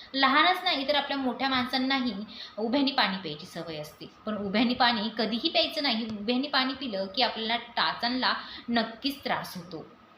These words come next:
जेवणात, अन्नात मीठ कधीही वरून घ्यायचं नाही. आता अन्नात वरून जर मीठ घेतलं, त्यामुळे पाचनशक्ती क्रिया आणि ब्लड प्रेशर वाढतो.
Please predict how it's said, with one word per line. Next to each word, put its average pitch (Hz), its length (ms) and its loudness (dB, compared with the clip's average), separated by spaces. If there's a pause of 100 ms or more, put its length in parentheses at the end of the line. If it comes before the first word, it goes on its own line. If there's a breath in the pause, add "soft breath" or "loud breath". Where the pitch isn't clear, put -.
(360 loud breath)
जेवणात, 196 500 2 (160)
अन्नात - 1400 -2
मीठ 302 180 0 (180)
कधीही 262 440 2
वरून 320 260 4
घ्यायचं 220 300 -2
नाही. 180 220 -2 (840 loud breath)
आता 320 440 4 (180)
अन्नात 277 340 4
वरून 311 280 4
जर 415 140 0
मीठ 403 240 -2
घेतलं, 277 440 2
त्यामुळे 247 760 2 (800 loud breath)
पाचनशक्ती 320 640 2
क्रिया 202 440 2 (460)
आणि 226 340 2
ब्लड 208 300 2
प्रेशर 196 360 2 (380)
वाढतो. 165 420 0